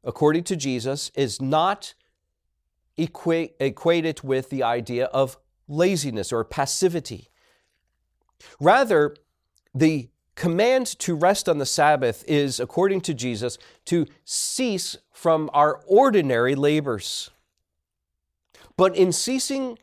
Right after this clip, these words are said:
from our ordinary labors, we are to continue in our holy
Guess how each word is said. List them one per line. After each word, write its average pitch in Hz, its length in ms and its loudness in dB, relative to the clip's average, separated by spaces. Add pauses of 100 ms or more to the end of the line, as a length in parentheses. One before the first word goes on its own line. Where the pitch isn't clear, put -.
(160)
from 185 240 -2
our 175 240 6
ordinary 175 680 4
labors, 139 560 0 (140)
we 180 200 2
are 170 140 6
to - 180 -2
continue 147 960 -4 (220)
in 156 160 2
our 151 180 4
holy 147 640 0